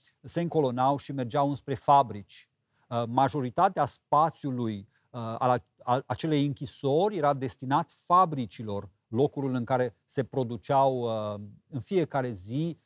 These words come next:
Uh, clădirea noastră era chiar lângă intrare și vedeam cum intră tirurile, unul după altul, aducând materia primă, iar pe, uh,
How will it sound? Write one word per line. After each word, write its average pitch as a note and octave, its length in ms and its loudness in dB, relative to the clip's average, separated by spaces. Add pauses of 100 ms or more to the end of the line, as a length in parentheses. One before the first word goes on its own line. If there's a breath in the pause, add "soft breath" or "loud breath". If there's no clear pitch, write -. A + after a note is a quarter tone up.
(140)
Uh, A#2+ 160 -14
clădirea D#3 420 0
noastră D3+ 400 0
era A#2+ 160 0
chiar E3+ 260 2
lângă G3 240 -4
intrare C3 560 0 (100)
și - 160 -12
vedeam C3+ 500 2
cum C#3+ 300 -8
intră D#3+ 420 0 (140)
tirurile, A2+ 680 0 (220)
unul A3 440 4
după D3+ 220 2
altul, C#3 420 4
aducând C3 640 0
materia D#3 520 2
primă, D3 420 0 (220 soft breath)
iar C#3+ 180 2
pe, C3+ 320 2 (120)
uh, B2 300 -2